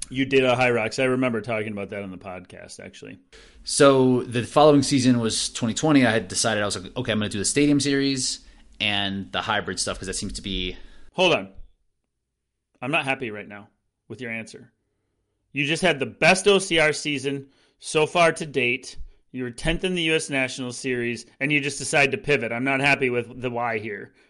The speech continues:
Speaker 1: At least I don't understand. So help me understand.
Speaker 2: I think it was a lot just being so beat up and how much I put into the, like, I've talked about this a couple times, just, like, how, where I was living,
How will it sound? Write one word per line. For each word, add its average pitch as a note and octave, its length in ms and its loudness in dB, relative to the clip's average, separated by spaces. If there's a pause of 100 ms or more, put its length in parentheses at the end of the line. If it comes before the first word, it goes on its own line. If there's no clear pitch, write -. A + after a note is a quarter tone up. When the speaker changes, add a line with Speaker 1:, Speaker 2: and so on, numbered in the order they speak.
(180)
Speaker 1:
At D3+ 160 4
least F#3 180 6
I E3+ 60 4
don't D3+ 180 4
understand. B2+ 600 -2
So D3 140 -2
help D3+ 140 2
me D#3 100 -2
understand. B2 640 -8 (280)
Speaker 2:
I G2+ 80 -4
think G3 200 0
it D#3+ 60 -2
was C#3 200 6
a A#2+ 60 0
lot A#2 240 0
just G#2 140 -8
being A2 180 -4
so G#2 200 -4
beat G#2 360 -8
up A2 300 -6 (300)
and F2+ 520 -6
how A2+ 100 -6
much A#2+ 180 -2
I F#2+ 60 -4
put - 420 -10
into G#2+ 600 -6
the, A#2 420 -4 (920)
like, G2 200 -2 (420)
I've A#2+ 120 -6
talked D#3 180 2
about B2 80 2
this - 100 -2
a - 20 -6
couple F#2+ 140 -2
times, F#2+ 140 -2
just, - 120 -4
like, F#2 140 -6
how, G#2 800 0
where A#2 220 -2
I A#2+ 80 4
was G#2+ 140 -2
living, G2+ 640 -4